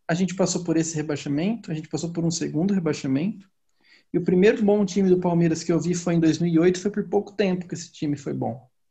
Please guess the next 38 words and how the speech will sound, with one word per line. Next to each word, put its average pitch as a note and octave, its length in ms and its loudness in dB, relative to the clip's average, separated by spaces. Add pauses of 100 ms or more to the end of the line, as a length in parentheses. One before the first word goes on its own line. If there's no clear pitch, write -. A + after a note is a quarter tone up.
(180)
Ele C3+ 100 -4
durou D3 240 -4
pouco. F#3 400 -2 (1080)
Depois D#3 400 -2
a E3+ 60 2
gente F3 200 0
teve E3+ 180 -4
que - 80 -4
aguentar D#3 400 0
longos F3 580 0
anos, E3+ 280 0
até D#3+ 280 -2
dois G3 200 4
mil F#3 140 2
e F3+ 60 -6
quinze E3+ 320 -2
a E3+ 40 0
gente E3 260 -8
ter D#3+ 260 0
um, C3 500 -2 (840)
um, C3 560 -4
a, A2 380 -4 (220)
talvez C#3 380 -4
o C#3+ 80 -4
que D3 80 -6
eu C3+ 60 -4
chamo C#3+ 240 -2
de C#3 100 -6
noventa C#3+ 440 -2
e D3+ 120 2
três C3 340 0
da C3+ 120 -6
nossa B2 340 -6
geração, C3 720 -2
né? C#3 240 -8 (760)
Que - 80 -14
foi C3 320 0
um, D#3 560 -2